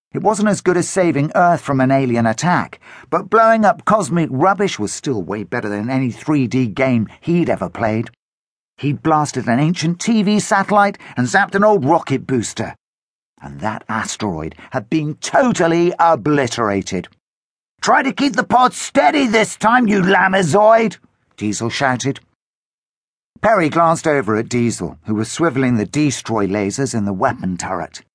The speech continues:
He noticed the gunner wasn't wearing his astro harness, so any sudden maneuver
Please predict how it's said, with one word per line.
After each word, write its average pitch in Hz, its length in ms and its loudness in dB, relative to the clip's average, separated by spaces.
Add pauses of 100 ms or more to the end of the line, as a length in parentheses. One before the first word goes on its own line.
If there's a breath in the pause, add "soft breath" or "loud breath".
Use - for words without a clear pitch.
(720)
He 262 140 0
noticed 254 440 0
the 135 100 -4
gunner 78 260 -6
wasn't 139 360 -2
wearing 98 260 -2
his 139 260 -2
astro 135 500 -2
harness, 90 580 -2 (240 loud breath)
so 120 200 -2
any 147 160 2
sudden 131 360 0
maneuver 131 600 2